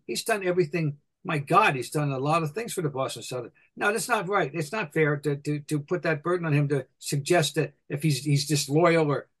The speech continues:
treacherous or anything else, if he decides to exercise a, any kind of free agent option. They have a, they, they should,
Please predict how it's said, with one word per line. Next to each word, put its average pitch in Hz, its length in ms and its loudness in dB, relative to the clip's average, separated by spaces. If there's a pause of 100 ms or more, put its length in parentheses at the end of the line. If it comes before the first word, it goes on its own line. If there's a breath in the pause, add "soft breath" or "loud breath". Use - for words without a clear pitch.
treacherous 156 540 0
or 151 60 -2
anything 147 220 -2
else, 190 160 -4 (200)
if 151 120 -4
he 156 100 0
decides 151 500 2
to 170 60 -6
exercise 160 440 0
a, 151 180 -4 (160)
any 185 220 -2
kind 185 220 -2
of - 100 -4
free 185 160 4
agent 190 240 0
option. 214 380 -8 (420)
They 196 120 4
have 196 140 4
a, 185 120 4
they, 185 260 2
they 190 240 6
should, 175 280 2